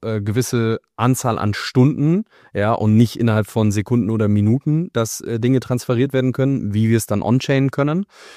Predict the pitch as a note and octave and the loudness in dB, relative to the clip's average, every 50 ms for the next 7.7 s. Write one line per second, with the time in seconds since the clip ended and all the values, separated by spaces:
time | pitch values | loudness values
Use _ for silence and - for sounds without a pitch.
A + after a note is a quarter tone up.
0 | - - - - - A2+ A#2 A#2+ B2 B2 - - - A#2+ A#2 A2+ A2+ A2+ A#2 A2+ | -20 -20 -10 -2 2 4 4 4 4 2 0 -4 -6 -4 -2 0 0 0 0 0
1 | A2+ A2+ - - A#2 A2 - - C3+ D3 D#3+ D3 - - C#3 C3+ B2+ - B2+ A#2+ | 0 -2 -2 -2 -4 -4 0 2 2 2 2 0 0 2 2 2 2 2 2 0
2 | A#2+ A2+ A2 A2+ A2 A2 - _ _ - A#2 B2 C#3 - - - C3 A2+ - - | 0 2 2 2 2 2 0 _ _ -2 0 0 0 -2 -2 -2 -2 -2 -2 -2
3 | - C3+ B2 B2+ B2 A#2+ A#2 A#2 A2+ - _ _ - G#2+ G#2 A#2 A#2+ A2+ - - | -4 -2 2 4 4 4 4 2 0 -2 _ _ -8 -4 -2 -2 -2 -2 -2 -2
4 | A2 G#2+ G2+ - - - G#2+ G#2+ A2+ B2+ C#3 C#3 A2 - F#2+ A2+ A2 A2+ A#2 - | -2 -2 -4 -6 -4 -4 -2 -2 -2 -2 -2 -4 -4 -4 -2 0 0 0 0 -2
5 | - A2 - - C3 B2 - - C3+ A#2 - - - A#2+ B2+ C3+ - - - A#2+ | -4 -6 -2 0 -2 -2 -2 -4 -6 -6 -6 -2 -2 0 0 0 -2 -4 -4 -2
6 | A2 A2+ A2+ G#2 A#2+ A2+ A2 A#2 A#2 A2+ - - A#2 A#2 G#2+ - A2 G#2+ G#2 G2+ | 0 0 0 0 0 0 0 2 0 0 -2 -2 -2 -2 -2 0 -2 -2 -2 0
7 | A2+ C3+ D3 E3+ G3+ A#3 _ _ - G2 G2+ G2+ G#2+ B2 | 2 4 4 4 4 2 _ _ -8 -4 -2 -2 0 -2